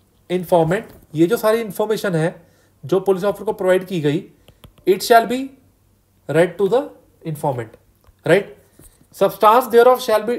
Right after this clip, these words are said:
entered in a book, book to be kept by such officer in such form, state government may prescribe in this behalf, कि वो किस हिसाब से रिकॉर्ड करनी है, ठीक है। अब ये इंपॉर्टेंट पॉइंट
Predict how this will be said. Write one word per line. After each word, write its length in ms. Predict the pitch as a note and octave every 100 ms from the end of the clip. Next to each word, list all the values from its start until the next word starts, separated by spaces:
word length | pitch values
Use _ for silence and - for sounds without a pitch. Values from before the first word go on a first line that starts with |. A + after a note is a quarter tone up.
| F3+
entered 240 | E3+ G#3 G3+
in 120 | G#3
a 60 | D#3+
book, 280 | E3+ - - - _ _ _ C#3+ B2+
book 220 | A#3+ -
to 80 | A#3+
be 120 | A3+ A3
kept 220 | G3+ G#3
by 100 | G#3+
such 300 | G#3+ A3+ A#3 -
officer 400 | E3+ D#3+ F#3 G#3 G#3+
in 80 | -
such 240 | G3 - -
form, 260 | D3+ F3 - - _ _ _ _
state 360 | - - G3+ G3+
government 340 | A3+ A3+ A3
may 60 | A3+ A3
prescribe 380 | - E3 F#3 F3
in 60 | D3+
this 100 | D3 C3
behalf, 320 | A#2 - - - -
कि 100 | D3+
वो 120 | F3 E3+ -
किस 140 | E3+
हिसाब 240 | F#3 F3+ E3
से 160 | G3 F#3+ -
रिकॉर्ड 360 | D#3+ D#3 D#3 F3
करनी 280 | F3+ D3 C#3+
है, 120 | C#3 F#3 _ _ _ _ _ _ _ -
ठीक 120 | E3
है। 80 | G3 - _ - -
अब 300 | E3 C#3 - _ -
ये 220 | C#3+ F#3+
इंपॉर्टेंट 440 | G#3 G3 F3+ G3 E3+
पॉइंट 340 | E3+ G3